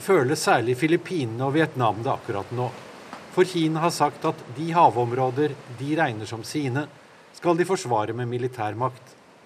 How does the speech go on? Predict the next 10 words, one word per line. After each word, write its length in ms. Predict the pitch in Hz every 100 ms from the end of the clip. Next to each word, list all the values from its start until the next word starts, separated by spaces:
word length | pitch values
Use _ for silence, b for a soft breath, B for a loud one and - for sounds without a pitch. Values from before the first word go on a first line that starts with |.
| - - -
En 140 | 170 160
makt 380 | 165 - - -
som 220 | 175 175
har 100 | 139
økt 300 | 131 131 -
formidabelt 840 | 156 143 160 123 107 98 135 - -
de 120 | 139
siste 340 | - 127 - 104
ti 160 | 107
årene. 380 | 110 110 110 123